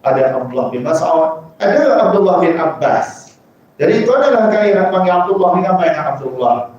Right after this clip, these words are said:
Ha, sebut siap-siap, anak si Abbas. Nama dia Abbas, Abbas tu bapaknya. Nama sebenarnya Abdullah. Sebab itulah dia panggil Abdullah bin Abbas, Ibnu Abbas radhiyallahu anhuma,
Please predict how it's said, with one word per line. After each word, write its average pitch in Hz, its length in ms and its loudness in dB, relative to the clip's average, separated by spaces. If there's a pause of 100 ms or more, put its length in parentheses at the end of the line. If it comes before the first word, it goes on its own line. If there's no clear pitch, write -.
(100)
Ha, 165 80 -4 (480)
sebut - 320 0
siap-siap, - 560 -2
anak - 320 -2
si 147 160 -12
Abbas. - 720 -6 (160)
Nama 151 320 -2
dia - 160 -4
Abbas, 233 480 2
Abbas 175 320 2
tu 214 80 -2
bapaknya. 196 720 -2 (320)
Nama 135 160 0
sebenarnya 143 400 -2
Abdullah. 131 960 0 (320)
Sebab 147 160 -2
itulah - 400 2
dia 220 160 2
panggil - 320 -2 (160)
Abdullah 151 480 -2 (320)
bin 156 240 -2
Abbas, 190 480 0
Ibnu 185 320 0
Abbas 165 720 -2 (320)
radhiyallahu 170 800 2
anhuma, 175 720 0